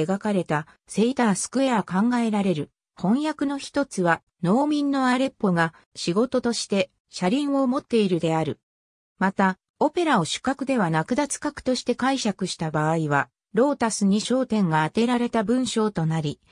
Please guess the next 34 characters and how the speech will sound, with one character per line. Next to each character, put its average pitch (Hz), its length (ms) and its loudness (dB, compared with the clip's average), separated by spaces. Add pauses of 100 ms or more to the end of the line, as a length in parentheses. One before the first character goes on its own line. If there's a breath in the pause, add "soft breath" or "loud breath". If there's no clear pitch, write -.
(180)
農 233 220 2
民 302 220 0
の 277 120 2
ア 247 100 2
レ 277 120 0
ポ 220 160 0
が 175 100 2
努 208 140 2
力 240 260 0
し - 140 -6
て 151 200 -2 (240)
車 190 200 -2
輪 285 240 0
を 269 80 0
保 320 160 0
持 294 120 -2
す 226 160 0
る 190 120 -4
と 190 120 2
い 220 200 2
う 220 60 4
意 233 120 4
味 247 120 2
に 185 140 4
な 156 140 0
る。 131 160 -6 (500)
牛 262 240 2
公 302 220 -2
式 - 240 -6
に 202 180 4
読 220 160 4
ん 220 40 2
で 202 100 4
も 160 220 0